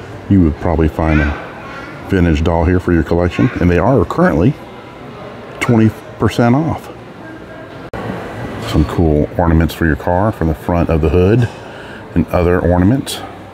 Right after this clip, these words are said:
There's a piece of a steering wheel there. And actually, it looks like from a Mustang on the side there.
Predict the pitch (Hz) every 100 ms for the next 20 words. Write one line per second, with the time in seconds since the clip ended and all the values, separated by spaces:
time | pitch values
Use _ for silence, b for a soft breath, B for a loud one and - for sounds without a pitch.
0 | - - B B B B B 87 78 76
1 | 62 - - - - - - - - -
2 | - 95 - 82 - 92 87 87 85 82
3 | 87 120 156 B B B B - - -
4 | - - - - - - - - - -
5 | 80 78 76 85 82 80 76 - 95 92
6 | 95 90 92 82 82 110 - 82 80 85
7 | 80 - 90 95 95 78